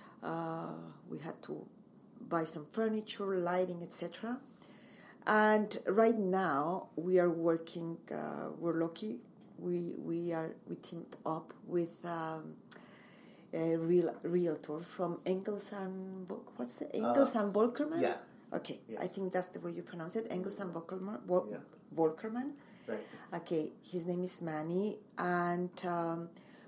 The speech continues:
Speaker 1: we're going to be doing, uh, a brand new property that is about, they, they just have to finish it.
Speaker 2: Mm-hmm.
Speaker 1: So this will happen in a week or two weeks. So, um, that's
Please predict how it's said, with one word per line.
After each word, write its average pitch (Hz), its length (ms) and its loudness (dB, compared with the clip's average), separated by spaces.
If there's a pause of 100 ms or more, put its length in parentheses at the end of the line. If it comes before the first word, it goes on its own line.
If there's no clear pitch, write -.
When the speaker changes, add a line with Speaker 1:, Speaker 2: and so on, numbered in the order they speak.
(120)
Speaker 1:
we're 180 140 8
going 185 220 2
to 190 140 -6
be 175 400 -2 (260)
doing, 165 400 -2 (320)
uh, - 60 -4 (680)
a 156 100 -2
brand 165 300 -2
new 165 100 -6
property 220 580 -6 (140)
that 175 220 -2
is - 240 -6
about, 165 280 -8 (240)
they, 170 220 -4 (100)
they - 80 -4
just 180 260 -6
have - 200 -10
to - 100 -10
finish 180 480 -6
it. - 240 -10 (220)
Speaker 2:
Mm-hmm. - 220 -8 (380)
Speaker 1:
So - 200 -2
this - 400 -6 (140)
will 175 200 -6
happen 180 260 -6
in 165 140 -6
a 160 60 -4
week 160 400 -6
or 170 60 -6
two 170 200 -10
weeks. 175 600 -4 (600)
So, 175 840 6 (180)
um, 160 400 0 (340)
that's - 520 2